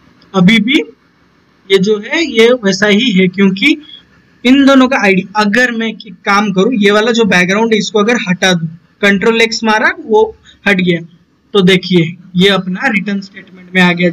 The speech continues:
Return में जैसा था वैसा हो गया। क्योंकि अभी आप बोल सकते हैं कि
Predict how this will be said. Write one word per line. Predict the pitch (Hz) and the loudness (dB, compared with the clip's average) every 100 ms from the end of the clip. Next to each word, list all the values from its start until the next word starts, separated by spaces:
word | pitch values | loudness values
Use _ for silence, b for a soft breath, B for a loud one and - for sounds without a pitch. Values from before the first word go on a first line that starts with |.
| - | -2
Return | 175 185 196 | -4 0 2
में | 196 | 2
जैसा | 180 180 196 | 2 0 0
था | 190 285 | -2 -2
वैसा | 247 185 180 | -2 -4 -2
हो | 160 160 | -2 -2
गया। | 170 165 - b b _ - | -4 -8 -10 b b _ 0
क्योंकि | 247 - 180 165 - _ _ _ - | 0 0 -4 -6 -10 _ _ _ -4
अभी | 226 269 | 0 2
आप | 262 | 0
बोल | 254 262 | -2 -2
सकते | 254 254 254 | -2 -2 -2
हैं | 254 - _ _ | -2 -6 _ _
कि | - | -4